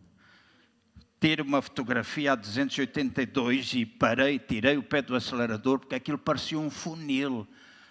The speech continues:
Afunilava, eu pela primeira vez tive medo. Porque a estrada fazia assim,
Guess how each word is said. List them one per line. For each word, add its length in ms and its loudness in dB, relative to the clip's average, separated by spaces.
Afunilava, 1160 0
eu 160 -6
pela 340 0
primeira 560 0
vez 460 -4
tive 320 -2
medo. 640 -2
Porque 220 -8
a 20 -2
estrada 580 0
fazia 680 -4
assim, 520 0